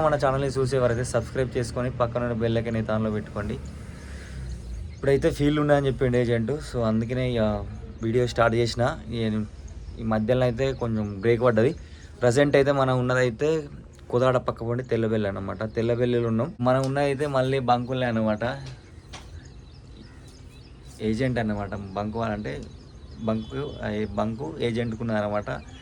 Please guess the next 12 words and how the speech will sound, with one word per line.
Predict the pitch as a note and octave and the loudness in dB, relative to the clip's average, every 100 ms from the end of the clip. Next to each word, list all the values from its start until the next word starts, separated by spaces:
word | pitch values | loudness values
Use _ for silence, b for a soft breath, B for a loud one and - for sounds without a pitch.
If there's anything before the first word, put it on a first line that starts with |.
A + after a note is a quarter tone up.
| B - A2+ | B -10 -2
ఇదే | A#2+ A2+ | 0 2
బంకులో | A#2 A#2 A#2 | 2 0 0
ఉంటాను. | A2 A2 B2+ B2+ | 0 0 -2 -2
ఈయన్నే | A#2 A#2 A2+ G#2+ | -2 0 0 0
ఇక, | A#2+ D3+ - - B B - - - - A#2+ | -2 -6 -14 -16 B B -18 -18 -18 -10 -4
ఈయన్నే | B2+ C3+ C3 A#2+ A2+ A2 G#2+ - - | -2 -2 -2 -2 -4 -6 -10 -16 -10
వంట | A#2 A#2 A#2 | -6 -6 -4
సామాన్ | A#2+ A#2+ | -4 -4
ఇట్లా | A2+ A#2 | -6 -4
పెట్టి | A2+ A#2 | -4 -6
రూమ్లో | A#2+ B2+ C3 A#2+ | -4 -2 -2 -2
పెట్టుకొని | A2 - C3+ | -4 -8 -10